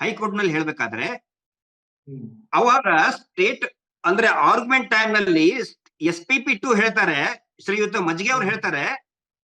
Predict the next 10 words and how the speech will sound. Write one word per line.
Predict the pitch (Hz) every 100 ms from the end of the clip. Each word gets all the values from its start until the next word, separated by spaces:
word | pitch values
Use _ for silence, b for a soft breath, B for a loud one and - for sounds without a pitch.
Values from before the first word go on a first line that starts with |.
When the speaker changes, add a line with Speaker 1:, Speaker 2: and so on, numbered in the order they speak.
| _ _
Speaker 1:
ಆ, | 160 160 156 147
ಅಕ್ವಿಟಲ್ | 139 135 - - 269 269 226
ಕಮಿಟಿ | 233 220 202
ಯಾಕೆ | 208 202 226
ಮಾಡಿಲ್ಲ | 220 220 220 214
ಅಂತ | 202
ಜಡ್ಜ್ | 185 151 208 196
ಸಾಹೇಬ್ರು, | 208 196 202 190
ಹಾನರಬಲ್ | 170 185 196 190
ಜಸ್ಟಿಸ್ | 165 170 - 220